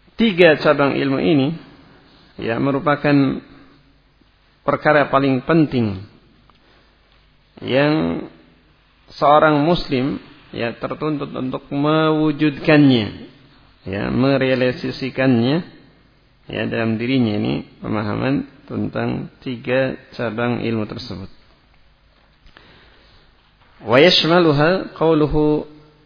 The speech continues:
sallallahu alaihi wa alihi wasallam,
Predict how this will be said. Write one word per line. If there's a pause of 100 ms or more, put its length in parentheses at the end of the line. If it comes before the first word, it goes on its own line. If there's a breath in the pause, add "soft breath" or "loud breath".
(800)
sallallahu
alaihi
wa
alihi
wasallam,